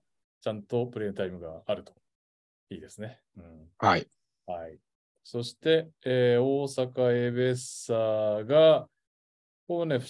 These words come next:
Speaker 1: 思議な取り方で、トルコリーグで、まあ、まず一人目のこのアンジェロ・カロイアロという選手は、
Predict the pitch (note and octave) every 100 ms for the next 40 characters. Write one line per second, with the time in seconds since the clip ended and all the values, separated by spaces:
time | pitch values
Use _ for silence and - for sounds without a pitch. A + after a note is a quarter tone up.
0 | - C#3+ C3+ B2+ B2 A#2+ A#2 A2+ F#2 E2
1 | D#2+ E2 _ _ - D#3+ F#3 G3+ G3+ G3
2 | G3 E3 G2+ F2+ F2+ C3+ A#2 F2+ E2+ _
3 | _ D#3 F#3 D3 B2+ - G3+ F#3+ F#3+ F3
4 | E3 D3 F#3+ G#3 G3 F#3 F3+ - D#3 E3
5 | E3+ D3 G2+ F2 F2+ E2+ E2 F#2 D#2+ A2+
6 | D3 B2